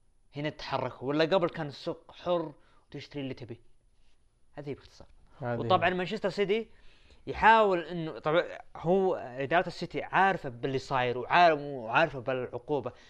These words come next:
Speaker 1: لكن هي تبحث عن وش تقليل، مو رفض العقوبة، تقليل. لأنه، لأن هذه عقوبة سنتين، ترى سنتين وأنت معك لعيبة سوبر ستار غريبة. طبعًا الوحيد اللي، آه، من، من اللاعبين اللي أكد بقائه،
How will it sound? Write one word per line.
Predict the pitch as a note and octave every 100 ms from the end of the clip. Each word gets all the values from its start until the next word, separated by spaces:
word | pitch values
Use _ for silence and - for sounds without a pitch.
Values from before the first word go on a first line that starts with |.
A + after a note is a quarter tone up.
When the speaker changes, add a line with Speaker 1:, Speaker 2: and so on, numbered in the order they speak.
| - -
Speaker 1:
لكن | B2+ F3+ F3+
هي | F3+ G#3 A3
تبحث | G#3 G3+ G3+ -
عن | E3+
وش | F#3+ G3 -
تقليل، | - - D3 D#3 C#3 - _ C#3+
مو | D#3 F#3
رفض | F#3+ -
العقوبة، | C3+ C#3+ E3 D3+ - - _
تقليل. | - - C#3+ C#3 - - - _ _ -
لأنه، | A2+ B2 E3 F3 F3 - _ _ _ _ _ _ _ _ _ -
لأن | C#3+ D#3
هذه | F3
عقوبة | E3 F3+ E3
سنتين، | D#3+ D3+ C#3+ D3
ترى | C3
سنتين | B2+ C#3 D3 E3+
وأنت | C3 D3+
معك | D3 D3+
لعيبة | D3 D3+ C3+ -
سوبر | - C#3
ستار | D3+ - C#3 D3 - _ _ _ -
غريبة. | B2 C#3+ C3+ B2+
طبعًا | C#3 D#3
الوحيد | E3 D#3+ G#3 F3+
اللي، | E3 D3+ - - _ _
آه، | A2+
من، | B2+ C#3 C#3 B2+
من | D3
اللاعبين | E3 D3+ E3+ F3+
اللي | C#3+ C#3
أكد | - E3 E3+ B2+
بقائه، | C#3 - D3+ C#3 C3